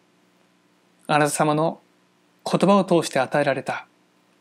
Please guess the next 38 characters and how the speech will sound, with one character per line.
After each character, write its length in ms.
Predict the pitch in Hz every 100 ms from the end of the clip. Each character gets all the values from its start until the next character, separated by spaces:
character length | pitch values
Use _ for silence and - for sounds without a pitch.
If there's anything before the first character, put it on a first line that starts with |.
| _ _
こ 140 | -
の 140 | 147 139
神 240 | - 165
の 80 | 160
律 200 | 151 160
法 140 | 196
に 120 | 190
対 240 | 185 208 202
し 60 |
て 120 | - 156
も、 200 | 139 - _ _ _ _ _ _ _ _
自 200 | 143 127
我 160 | 170 170
が 200 | 160 151
激 340 | - 170 214
し 100 | 202
く 300 | - 180 - - _ _ _ _
こ 120 | -
れ 80 | 156
に 80 | 147
反 260 | - 156
対 160 | 160 156
し 40 |
て 100 | -
き 100 | 135
ま 100 | 147
す。 220 | - - - _ _ _ _ _ _ _ _ _ -
し 140 | -
か 120 | -
し、 240 | 147 - - _ _ _ _ _ _ _
私 260 | 156 143 151
た 120 | 160
ち 100 | 160
は 100 | 151
そ 140 | -
れ 100 | 196
に 80 | 196
従 320 | 190 - 202